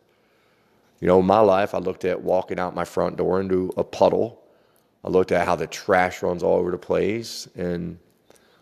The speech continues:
I looked at a very major imbalance in what was going on back here with the fact that, yes, the prices kept going up, but there are landlords who didn't do anything for their people. And, you know,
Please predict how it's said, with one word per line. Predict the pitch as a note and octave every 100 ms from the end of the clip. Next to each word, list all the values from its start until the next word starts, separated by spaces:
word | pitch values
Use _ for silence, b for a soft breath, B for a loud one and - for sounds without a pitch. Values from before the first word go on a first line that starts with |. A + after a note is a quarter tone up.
| -
I |
looked | F#2+ A2+
at | G#2+
a |
very | G2+ G#2+ G#2+
major | F#2+ G2 G#2 G2 F#2+
imbalance | F2+ F2+ D#2+ F#2 G#2+ F2+ E2+
in | - F2+ E2+
what | E2 F#2+
was | E2+
going | E2 F2 F2
on | F2 G#2+
back | F#2 E2 -
here | F2 E2
with | E2 E2 - b b b b b -
the | F#2
fact | - G#2+ A2 -
that, | G2+
yes, | F2+ F#2+ G#2+ -
the |
prices | - - G2 G#2+ G2+ -
kept | F#2+ F2+
going | F#2 F#2 F2+
up, | F#2 A2+ F#2 -
but | E2+ E2 - -
there | F2 F#2
are | D#2 F2
landlords | E2 F2+ G#2+ E2+ F2 D#2
who | - E2
didn't | - E2 - D2
do | E2+
anything | D2 D2+ D#2+ - D#2 - -
for | -
their | D#2+ D2+
people. | - F#2+ - - - _ b b b b b b b b _ -
And, | F#2 F2+ F2
you | F2+
know, | G2+